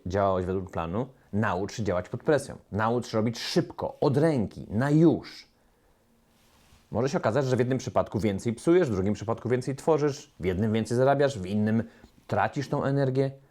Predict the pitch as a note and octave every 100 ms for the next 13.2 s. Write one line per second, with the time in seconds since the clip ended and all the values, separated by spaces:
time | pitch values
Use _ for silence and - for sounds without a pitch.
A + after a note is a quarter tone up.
0 | _ _ _ - C3 D3+ C3+ A#2 D3+ C#3+
1 | - F#2+ B2+ - D3+ G#2+ F2 - - -
2 | _ _ _ - G#2 G#2 G2+ - - -
3 | _ _ - G3+ D#3+ G#2 D#2 G1+ - _
4 | _ - F2+ A2 A#2+ G#2+ G#2 F#2+ F2+ -
5 | F2 F2 B2+ D3+ - _ _ _ _ _
6 | _ - D#3+ D3+ B2+ A2 - - - C#3
7 | - G#2+ G2 D#2 - A2 - C3 A#2 A2+
8 | G#2 C3+ C#3 B2 G2+ - - F#2+ A2+ A2
9 | G#2 G#2+ C3 B2+ F#2 - - F3+ - _
10 | - _ C#3+ D#3 F3+ - _ _ - D#3
11 | E3 E3 G2 G2+ B2+ C3+ - B2 C#3+ C#3+
12 | G#2+ - C#3 B2 G2 - B2 - G#3+ D#4
13 | G3+ -